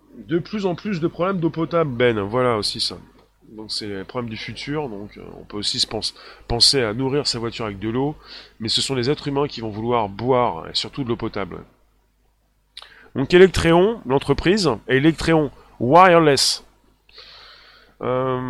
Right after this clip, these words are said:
Oui, elle prévoit d'installer des bobines de cuivre en guise de recharge électrique.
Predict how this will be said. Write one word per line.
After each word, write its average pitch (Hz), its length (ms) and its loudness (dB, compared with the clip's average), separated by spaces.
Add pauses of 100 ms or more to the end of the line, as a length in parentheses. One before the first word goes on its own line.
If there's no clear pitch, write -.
(1120)
Oui, 185 240 8
elle 113 220 0
prévoit 131 280 0
d'installer 131 320 2
des 131 80 -2
bobines 123 220 -2
de 120 100 0
cuivre 110 500 -2
en 110 140 -4
guise 123 180 -4
de 117 80 0
recharge 113 320 0
électrique. 113 460 -6